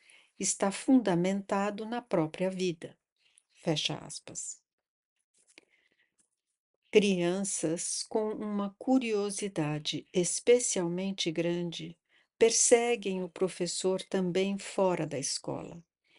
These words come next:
e reparam nos mais diversos detalhes de suas atividades extraescolares. É de suma importância levar tudo isso em consideração. Não obstante,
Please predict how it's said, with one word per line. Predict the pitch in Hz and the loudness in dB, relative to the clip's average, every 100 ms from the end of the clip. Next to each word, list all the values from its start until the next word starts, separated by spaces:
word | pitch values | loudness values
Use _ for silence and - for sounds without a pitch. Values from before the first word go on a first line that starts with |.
| _ _ 196 | _ _ 0
e | |
reparam | 190 196 196 190 185 180 165 180 | 2 2 0 2 4 4 0 -2
nos | 190 208 - | -2 -4 -4
mais | 214 220 220 - | -2 -2 -2 -4
diversos | 196 196 196 196 - 180 - | -4 0 2 2 0 -2 -2
detalhes | 170 170 185 180 175 160 160 | -2 -2 -2 0 0 0 -2
de | - | -4
suas | 175 - 170 170 175 | -2 -2 -2 -2 -4
atividades | 175 - 170 160 175 170 170 165 170 - - | -4 -4 -2 -4 -2 -2 -2 -4 -4 -4 -2
extraescolares. | 180 175 - 165 160 - - - - 113 85 - - - - _ _ _ _ _ _ _ _ - | -2 0 -2 -2 -2 -4 -6 -8 -8 -12 -12 -8 -6 -6 -12 _ _ _ _ _ _ _ _ 2
É | 185 | 2
de | 185 | 4
suma | 190 - - 226 196 | 0 -2 0 0 0
importância | 170 165 156 - 175 175 - 170 | -2 -2 -6 0 0 2 0 0
levar | 165 165 170 170 | 2 0 -2 -4
tudo | - - 196 170 | -6 -8 -6 -4
isso | 180 185 - | -2 -2 -2
em | 165 | -2
consideração. | 160 160 160 - 151 160 160 151 - 139 170 - _ _ _ _ _ _ _ | -2 -2 -2 -4 -4 -6 -6 -6 -6 -6 -10 -18 _ _ _ _ _ _ _
Não | 180 175 165 | 2 4 4
obstante, | 160 - - 196 196 190 175 175 | 2 -2 2 0 0 -4 -8 -10